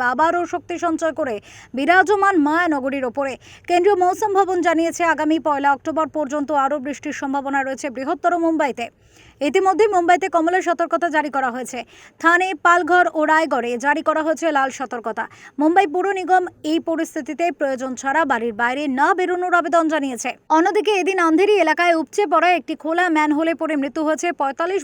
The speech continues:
বছর বয়সী এক মহিলার। থানেতেও বাজ পড়ে প্রাণ হারিয়েছে তিনজন। আবহাওয়া দপ্তর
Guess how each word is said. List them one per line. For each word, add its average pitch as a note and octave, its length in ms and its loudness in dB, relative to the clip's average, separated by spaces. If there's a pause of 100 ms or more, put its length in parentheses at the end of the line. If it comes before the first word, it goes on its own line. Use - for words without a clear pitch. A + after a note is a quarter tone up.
বছর E4 260 -2
বয়সী D4 300 -4
এক - 120 -8
মহিলার। C4 300 -4 (400)
থানেতেও E4 420 2 (100)
বাজ D4 140 4 (100)
পড়ে F4 160 -2 (100)
প্রাণ D#4+ 240 2
হারিয়েছে D4+ 320 -4 (100)
তিনজন। C#4+ 280 -4 (220)
আবহাওয়া C#4 340 -2
দপ্তর C#4 220 -6